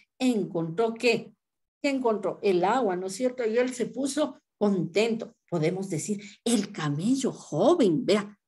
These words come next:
porque está jovencito, ¿no es cierto? El camello joven está contento.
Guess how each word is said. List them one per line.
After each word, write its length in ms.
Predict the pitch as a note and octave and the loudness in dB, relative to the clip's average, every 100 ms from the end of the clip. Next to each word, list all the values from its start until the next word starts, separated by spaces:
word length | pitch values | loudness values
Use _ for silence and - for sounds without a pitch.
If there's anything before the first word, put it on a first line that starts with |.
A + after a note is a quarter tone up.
| _ _ | _ _
porque 280 | F3 E3 D#3 | -8 -8 -8
está 220 | C#3+ E3+ | -10 -8
jovencito, 720 | D#3 C3 C#3+ C3+ - E3 - | -8 -8 -10 -12 -12 -14 -14
¿no 80 | C#3+ | -16
es 60 | C#3+ | -16
cierto? 240 | - - | -16 -16
El 120 | - | -18
camello 540 | - D#3 - G3 G3 D#3 | -16 -12 -4 -4 -4 -12
joven 540 | - C#3 F3+ C4+ G#3 - _ _ - | -12 -8 -6 -4 -8 -12 _ _ -16
está 760 | D#3 - _ D#3 F3+ G3+ _ _ _ | -16 -16 _ -6 -6 -6 _ _ _
contento. 920 | F3 D#3+ D#3 - D3 B3 F3+ - - | -8 -6 -6 -4 -2 0 -2 -8 -18